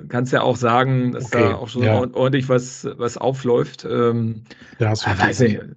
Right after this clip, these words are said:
Speaker 1: zwei Tore, äh, weiß nicht, kannst du machen, hätte man früher abpfeifen können, musste aber nicht. Ähm,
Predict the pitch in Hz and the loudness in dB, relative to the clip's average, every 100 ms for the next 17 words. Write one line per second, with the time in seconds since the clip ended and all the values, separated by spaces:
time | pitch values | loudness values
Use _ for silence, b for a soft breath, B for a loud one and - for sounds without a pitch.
0 | _ - 123 131 131 127 135 139 135 127 | _ 0 4 4 4 4 4 6 6 6
1 | 123 - - - - - - - - 107 | 2 -6 -16 -16 -14 -16 -18 -16 -16 -16
2 | 107 - - - 101 82 - 143 139 123 | -18 -20 -16 -12 -10 -8 -2 0 2 2
3 | 139 147 135 131 - - 131 131 135 135 | 2 2 2 2 0 -2 0 -2 0 2
4 | 131 120 - 120 110 117 117 113 113 110 | 2 0 0 0 0 -2 -2 0 -2 -6
5 | B B B B - 135 143 104 117 113 | B B B B 0 2 4 2 4 2
6 | 113 - - _ - 120 117 113 110 107 | 2 -2 -20 _ -4 0 2 2 0 -4